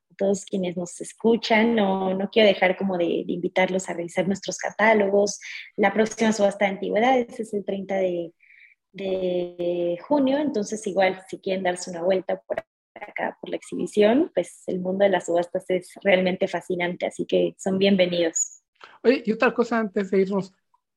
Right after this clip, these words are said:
Speaker 2: ¿con quién? Porque estoy seguro que hay mucha gente que de repente tiene un algo que no sabe su valor y este,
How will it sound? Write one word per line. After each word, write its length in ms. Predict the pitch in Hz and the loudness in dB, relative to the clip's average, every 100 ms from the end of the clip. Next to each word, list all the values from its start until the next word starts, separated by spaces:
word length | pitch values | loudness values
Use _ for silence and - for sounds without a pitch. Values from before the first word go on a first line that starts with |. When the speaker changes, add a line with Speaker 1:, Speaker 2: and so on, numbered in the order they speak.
| _ | _
Speaker 2:
¿con 200 | 202 202 | -2 -2
quién? 420 | - 233 233 254 | 2 2 4 0
Porque 260 | - 175 202 | -6 -4 -4
estoy 280 | 190 240 214 | 2 2 2
seguro 520 | - 220 208 196 185 | 0 0 2 0 0
que 100 | 185 | -4
hay 80 | 165 | -4
mucha 280 | 180 - 147 | -6 -8 -6
gente 500 | 165 160 156 147 147 _ _ _ _ _ | -4 -2 -2 -4 -6 _ _ _ _ _
que 180 | - 165 | 0 2
de 120 | 156 | 2
repente 400 | 147 151 175 180 | 0 0 0 0
tiene 300 | 180 175 175 | 2 4 4
un 220 | 170 165 | 4 4
algo 560 | 160 160 160 151 147 151 _ _ _ _ _ | 2 2 2 2 -2 -6 _ _ _ _ _
que 140 | - 143 | -8 -6
no 280 | 147 151 | -4 -6
sabe 600 | 151 - 151 156 156 165 - | -8 -4 -2 2 4 2 -2
su 220 | _ - 147 | _ -4 -2
valor 500 | 139 147 151 156 - _ _ _ _ _ _ | 0 2 2 0 -6 _ _ _ _ _ _
y 180 | 156 143 | -4 -2
este, 600 | 139 - _ 151 147 | -4 -8 _ -2 -2